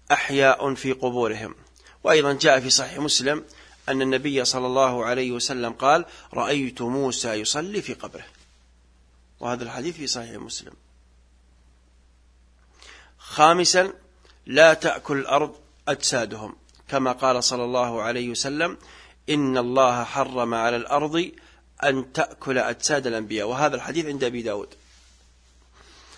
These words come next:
سادسا: "يقبرون حيث يموتون." قال صلى الله عليه وسلم: "لم يقبر نبي إلا حيث يموت"،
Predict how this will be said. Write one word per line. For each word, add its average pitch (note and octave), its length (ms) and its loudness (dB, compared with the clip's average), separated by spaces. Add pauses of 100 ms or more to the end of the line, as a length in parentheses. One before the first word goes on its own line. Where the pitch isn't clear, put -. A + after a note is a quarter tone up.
(140)
سادسا: F3+ 720 6 (580)
"يقبرون D#3 840 4 (460)
حيث E3 440 -4
يموتون." C#3 580 -4 (880)
قال B2+ 260 2
صلى B2+ 200 -2
الله B2+ 400 4
عليه B2+ 280 0
وسلم: C3+ 520 -2 (360)
"لم C3+ 380 2
يقبر C3 500 2
نبي D#3+ 440 0 (560)
إلا B2 480 -2
حيث F#3+ 400 -8
يموت"، A2+ 520 -4